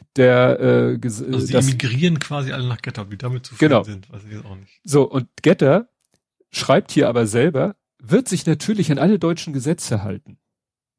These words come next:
Speaker 2: Mhm.
Speaker 1: Aber keine Anwaltskosten und Mühen scheuen, um eure Meinungsfreiheit zu wahren. Also nach dem Motto, einerseits seid ihr hier willkommen, aber dann
Speaker 2: Mhm.
Speaker 1: kommt noch ein, noch ein, äh, Satz hinterhergeschoben. Unsere Bitte an alle.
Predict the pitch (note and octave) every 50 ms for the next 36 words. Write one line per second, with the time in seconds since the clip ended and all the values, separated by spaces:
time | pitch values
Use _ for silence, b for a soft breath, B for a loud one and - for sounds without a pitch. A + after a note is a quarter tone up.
0 | _ _ _ _ _ _ B B B B B2 A2 A#2+ C3+ C3+ B2+ - - - D3+
1 | F#3+ F#3+ E3+ - E3+ E3+ D#3 D#3 D3 - - - D#3 C3+ - D#3+ D3 C3+ C3 C#3
2 | D#3+ E3+ D#3+ - D#3+ D3 C#3+ C#3+ C3+ - C#3+ C3+ C3+ B2+ C#3 D#3 E3+ D3 A#2+ -
3 | - - G#2 G#2 G2+ G2+ - - - - F#2 F#2+ F#2+ F2 E2+ D#2 _ _ - A#2
4 | A#2 A#2 B2+ B2+ A#2 - C3+ B2+ B2 B2 - B2+ A#2+ A#2+ B2 - _ - B2+ D#3+
5 | F#3+ E3+ A2+ G#2+ A2 A#2 C3 - - B2+ B2 - - G2+ A2+ B2 A#2 G#2+ A2+ -
6 | - F3 E3+ D#3+ A3 _ _ _ _ _ _ _ _ B B B B B B B
7 | B B B - A#2+ C3 C3 C3+ A2 G#2 D#3 F3 E3+ - D3+ C3 - C#3 B2 B2
8 | _ _ _ _ _ _ _ _ - B2 B2 C3 A#2+ B2 A#2+ B2+ - - - -
9 | _ - - - B2 F#2 G#2 - - B2+ A2+ - C#3+ C#3 - - D3 B2+ B2 G#2+
10 | C#3 F3 D#3+ C3+ - - A2 A2 C#3 - - F3 F3+ F3+ F3 E3 D#3 F3 - D3+
11 | C3+ - - A2+ G2+ G2 G2+